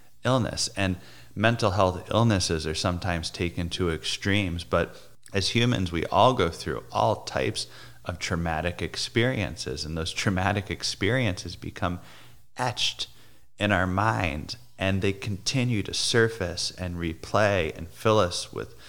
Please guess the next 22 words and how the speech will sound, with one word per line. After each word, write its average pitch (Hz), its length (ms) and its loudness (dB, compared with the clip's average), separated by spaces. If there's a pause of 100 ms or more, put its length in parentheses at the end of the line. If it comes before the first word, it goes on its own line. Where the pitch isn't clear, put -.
(160)
really 107 380 4
horrible 117 680 4
feelings 85 640 0
inside. 71 500 -4
And 82 200 -8
to - 160 -10 (460)
get - 340 2
that 104 340 2
out, - 520 0
to - 180 2
release 92 680 2
those 92 320 0
traumatic 78 580 -4
experiences. 76 1120 -6 (600)
And 80 220 -8
when 95 120 -2
you 92 100 0
see - 280 -2
people 95 340 -2
with 78 160 -2
professional 82 600 -2
help, 90 380 -2